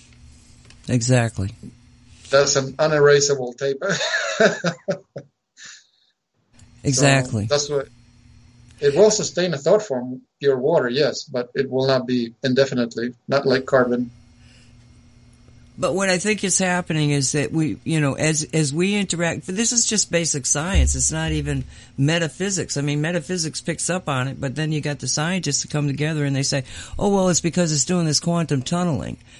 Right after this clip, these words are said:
Speaker 1: The water is." So it's creating a quantum connection within the matrix of the, of the crystals you're using. And yes, it's enhancing your thought forms,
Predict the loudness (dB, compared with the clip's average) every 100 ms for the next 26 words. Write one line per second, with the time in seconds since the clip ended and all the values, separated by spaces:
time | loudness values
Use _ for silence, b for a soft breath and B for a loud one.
0 | b -2 0 2 4 4 2 0 -4 -6
1 | B B B 0 2 2 0 0 0 2
2 | 2 0 -2 B B B 2 2 2 -2
3 | 0 0 0 0 0 0 -2 -2 0 0
4 | 2 2 2 2 0 2 0 0 -2 0
5 | -2 -2 -4 -4 -4 -4 -4 -4 -4 -2
6 | -4 -2 -2 0 0 0 0 0 -2 B
7 | B B 0 4 4 4 4 2 0 0
8 | 2 2 2 0 0 2 0 0 -2 -2
9 | -4 -6 -6 -10 -10 -12 -16